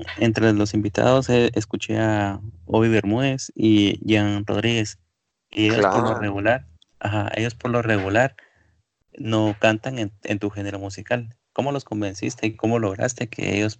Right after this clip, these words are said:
Speaker 1: pudieran cantar en, en, en salsa prácticamente?
Speaker 2: Claro, bueno,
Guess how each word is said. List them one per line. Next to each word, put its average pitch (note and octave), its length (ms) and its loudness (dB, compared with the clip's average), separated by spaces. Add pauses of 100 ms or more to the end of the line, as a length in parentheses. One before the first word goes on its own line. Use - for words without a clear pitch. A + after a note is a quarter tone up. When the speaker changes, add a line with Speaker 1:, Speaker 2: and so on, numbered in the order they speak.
(100)
Speaker 1:
pudieran G2+ 480 0
cantar G2+ 340 -4
en, G2+ 200 -4
en, F#2+ 520 -6
en G#2 120 -4
salsa B2+ 440 -2
prácticamente? A2 720 -8 (920)
Speaker 2:
Claro, A#2 640 -8 (100)
bueno, A2+ 380 -10